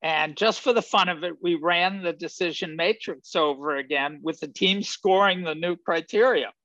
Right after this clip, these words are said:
okay? Which they were happy at that point to do 'cause it was kind of finishing it up.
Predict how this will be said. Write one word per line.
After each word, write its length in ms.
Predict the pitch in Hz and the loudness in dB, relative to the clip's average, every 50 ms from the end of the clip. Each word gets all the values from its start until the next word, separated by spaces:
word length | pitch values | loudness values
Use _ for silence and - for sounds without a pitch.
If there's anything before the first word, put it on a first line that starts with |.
| _ 135 | _ -10
okay? 340 | 135 - - 143 143 156 - - - _ _ _ _ _ _ | -8 -6 -2 -2 -2 -2 -2 -6 -18 _ _ _ _ _ _
Which 260 | - 208 208 - - - | 2 2 2 2 0 2
they 140 | 233 233 | 4 6
were 140 | 233 233 226 | 6 6 6
happy 440 | - - 220 233 226 - 214 175 160 | 4 4 4 2 4 2 2 2 2
at 120 | 147 - _ | 2 0 _
that 240 | 147 143 139 - _ | 0 0 0 -2 _
point 240 | - 165 147 131 - | -10 -10 -10 -8 -8
to 100 | - 156 | -10 -4
do 200 | 127 156 151 127 | -2 -2 -2 -2
'cause 240 | - - 147 131 - | -2 -6 -6 -4 -6
it 100 | 151 143 | -8 -8
was 140 | 131 - | -10 -12
kind 220 | - - 185 175 170 | -4 -2 0 0 0
of 120 | - - - - _ _ _ _ _ _ _ _ _ _ _ | -2 -6 -16 -20 _ _ _ _ _ _ _ _ _ _ _
finishing 580 | - - 196 196 190 180 - - - 185 170 | -4 -2 0 0 2 0 0 -2 -4 -2 0
it 100 | 165 160 | 2 4
up. 240 | 156 156 160 - | 6 4 4 2